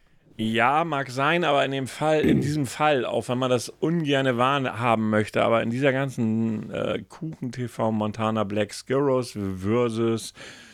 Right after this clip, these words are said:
Speaker 1: was weiß ich, Skuro, äh, ver-, versus, äh, Shurioka, äh, Freiraumreh, äh, Dekadent und so weiter, da,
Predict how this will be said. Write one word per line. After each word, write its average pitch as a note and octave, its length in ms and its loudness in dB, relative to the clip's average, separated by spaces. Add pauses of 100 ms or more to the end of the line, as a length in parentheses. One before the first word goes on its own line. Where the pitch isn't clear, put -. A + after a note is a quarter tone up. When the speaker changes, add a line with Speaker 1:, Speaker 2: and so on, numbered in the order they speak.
(560)
Speaker 1:
was B2 320 2
weiß A2+ 240 2
ich, A2+ 240 2
Skuro, A#2+ 640 2
äh, A#2+ 160 0
ver-, B2 320 0
versus, A#2+ 600 0
äh, A#2 120 4
Shurioka, G#2 1400 2
äh, G2 40 2
Freiraumreh, G#2 1080 2
äh, G2+ 560 0 (720)
Dekadent A2 720 2
und G2+ 120 -2
so G2 140 0
weiter, G2+ 280 2
da, G2+ 180 2